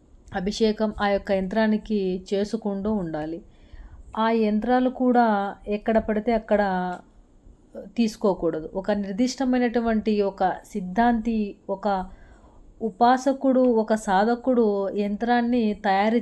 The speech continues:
చేస్తే ఆ యంత్రానికి ప్రాణప్రతిష్ఠ, హోమం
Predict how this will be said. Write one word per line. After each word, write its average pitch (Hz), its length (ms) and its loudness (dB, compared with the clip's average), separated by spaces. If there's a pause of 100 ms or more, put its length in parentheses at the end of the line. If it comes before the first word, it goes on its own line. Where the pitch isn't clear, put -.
(100)
చేస్తే 220 640 0
ఆ 202 100 -4
యంత్రానికి 214 960 -2 (120)
ప్రాణప్రతిష్ఠ, 214 840 -2
హోమం 233 680 0